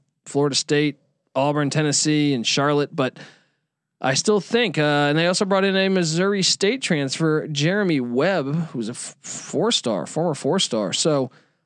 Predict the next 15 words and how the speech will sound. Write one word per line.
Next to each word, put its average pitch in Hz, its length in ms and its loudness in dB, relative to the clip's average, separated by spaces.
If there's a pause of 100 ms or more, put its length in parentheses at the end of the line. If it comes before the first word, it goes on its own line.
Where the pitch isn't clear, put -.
(300)
I, 170 160 0 (100)
I 302 460 0 (100)
like 170 720 0 (640)
Lance 190 340 0
Leopold 190 380 2
just 151 140 -2
walking 170 360 2
into 165 240 0
a 147 60 0
team 165 200 0
that's 143 160 -2
more 143 120 0
talented 127 360 -2
than 123 100 -2
Buffalo, 151 580 0